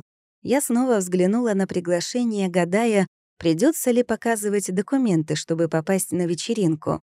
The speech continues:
У меня имелась очень дерьмовая фальшивая ксива, которой я никогда не пользовалась, во внутреннем кармане моих самых сумасшедших клетчатых брюк.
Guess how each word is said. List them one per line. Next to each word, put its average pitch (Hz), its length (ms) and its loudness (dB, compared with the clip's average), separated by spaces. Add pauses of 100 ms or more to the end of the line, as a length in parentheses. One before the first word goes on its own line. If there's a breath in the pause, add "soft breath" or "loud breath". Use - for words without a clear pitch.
(200)
У 196 60 -4
меня 196 320 2
имелась 180 400 2
очень 175 360 -2
дерьмовая 170 540 2
фальшивая 160 580 0
ксива, 202 480 0 (280)
которой 254 360 2
я 226 140 0
никогда 208 400 0
не 233 140 0
пользовалась, 160 720 2 (280)
во 233 160 2
внутреннем 202 560 2
кармане 190 460 0
моих 165 280 2
самых 254 480 0
сумасшедших 185 880 -2
клетчатых 196 720 0
брюк. 180 360 2